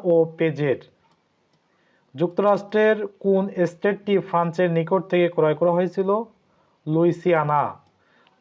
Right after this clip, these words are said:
দুই হাজার চৌত্রিশ সালে পঁচিশতম ফুটবল বিশ্বকাপ অনুষ্ঠিত হবে কোথায়? সৌদি আরব। জাতীয় ভোক্তা অধিকার সংরক্ষণ অধিদপ্তর কিসের অধীনে? বাণিজ্য মন্ত্রণালয়।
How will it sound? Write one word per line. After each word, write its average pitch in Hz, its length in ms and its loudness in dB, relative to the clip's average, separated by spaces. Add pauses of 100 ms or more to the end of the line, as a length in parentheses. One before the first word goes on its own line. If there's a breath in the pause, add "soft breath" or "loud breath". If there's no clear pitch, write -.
(100)
দুই 165 140 2
হাজার 180 220 2
চৌত্রিশ 170 540 0
সালে 185 200 2
পঁচিশতম 180 600 -2
ফুটবল 165 440 0
বিশ্বকাপ 160 500 0
অনুষ্ঠিত 160 460 -4
হবে 147 220 -2
কোথায়? 170 480 -2 (380 soft breath)
সৌদি 151 480 -2
আরব। 147 400 0 (1120)
জাতীয় 165 400 2
ভোক্তা 160 360 -2
অধিকার 165 580 2 (120)
সংরক্ষণ 165 520 0
অধিদপ্তর 156 680 0
কিসের 160 400 0
অধীনে? 170 480 0 (540 soft breath)
বাণিজ্য 147 520 -2
মন্ত্রণালয়। 143 800 -2